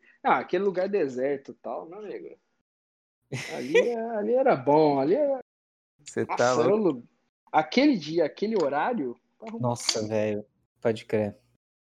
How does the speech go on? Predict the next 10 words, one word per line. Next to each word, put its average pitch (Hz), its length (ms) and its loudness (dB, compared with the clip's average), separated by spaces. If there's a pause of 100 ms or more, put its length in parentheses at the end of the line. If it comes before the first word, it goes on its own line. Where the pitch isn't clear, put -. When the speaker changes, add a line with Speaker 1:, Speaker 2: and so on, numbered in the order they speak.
(1000)
Speaker 2:
Mas 139 220 4
é 185 100 8
isso, 220 240 2
cara, 131 180 8
é - 20 8
Speaker 1:
Uhum. - 60 0
Speaker 2:
tudo 151 140 -2
questão 175 300 0
de - 80 -6
situação. 151 680 2